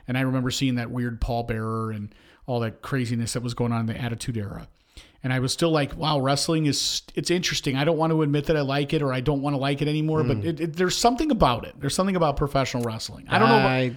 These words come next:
Speaker 2: don't wanna be a one-upper, but I think I saw Undertaker versus Undertaker match.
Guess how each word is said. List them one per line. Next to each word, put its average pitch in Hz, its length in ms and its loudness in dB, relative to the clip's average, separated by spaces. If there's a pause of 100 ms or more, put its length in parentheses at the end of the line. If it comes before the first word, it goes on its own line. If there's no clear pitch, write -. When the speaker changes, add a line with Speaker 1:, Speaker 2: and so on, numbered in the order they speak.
(120)
Speaker 2:
don't 143 140 4
wanna 147 140 2
be 139 100 4
a 139 60 8
one-upper, 143 340 4
but 107 160 2
I 107 80 4
think 139 320 -4
I 123 60 2
saw 117 260 0
Undertaker 120 560 0
versus 113 380 -2
Undertaker 104 500 -4
match. - 460 -10